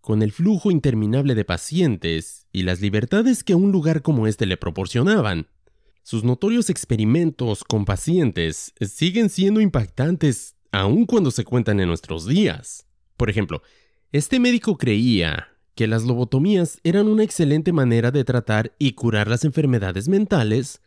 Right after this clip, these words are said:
por lo que realizó lobotomías en la mayoría de sus pacientes. Y me encanta cómo lo manejan los libros, generalmente en contra de su voluntad.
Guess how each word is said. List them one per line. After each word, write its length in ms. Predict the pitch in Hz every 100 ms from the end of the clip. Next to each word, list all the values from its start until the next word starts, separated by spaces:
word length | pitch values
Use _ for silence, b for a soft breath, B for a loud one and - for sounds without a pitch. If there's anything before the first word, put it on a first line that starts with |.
| _ _
por 180 | 87 85
lo 140 | 85
que 100 | -
realizó 600 | 87 92 92 - - 214
lobotomías 840 | 233 208 156 113 117 160 151 - -
en 400 | 110 98 87 85
la 160 | 80 92
mayoría 460 | 92 87 92 127 131
de 100 | 90
sus 160 | 92
pacientes. 800 | - 92 180 208 110 82 - _ _ _ -
Y 120 | 107
me 80 | 101
encanta 380 | 98 127 127
cómo 200 | 117 117
lo 40 | 107
manejan 280 | 92 - 107
los 100 | 92
libros, 320 | 90 87 -
generalmente 880 | - 180 180 214 196 117 92 82 - _ _ _ -
en 100 | 98
contra 300 | 113 101 92
de 80 |
su 100 | 80
voluntad. 420 | 82 82 82 80